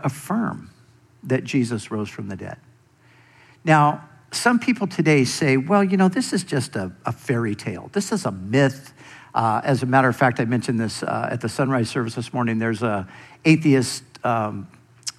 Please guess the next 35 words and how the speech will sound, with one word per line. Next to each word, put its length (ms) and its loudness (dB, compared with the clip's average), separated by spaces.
named 540 -2
Lor-, 380 -2
uh, 200 -4
Lawrence 420 0
Krauss, 580 2
and, 460 -2
uh, 80 0
he 220 6
was 160 4
having 240 4
some 160 -2
fun 260 2
yesterday 500 0
because, 600 -2
of 100 -10
course, 240 -2
today 240 0
is 140 0
April 240 -2
first, 580 2
and 160 0
it's 180 -2
April 240 -4
Fool's 460 4
Day, 360 4
and 180 2
he 140 0
says, 260 0
"Oh, 240 6
you 180 0
know, 240 2
that 280 -2
it's 220 -6
just 240 0
so, 420 0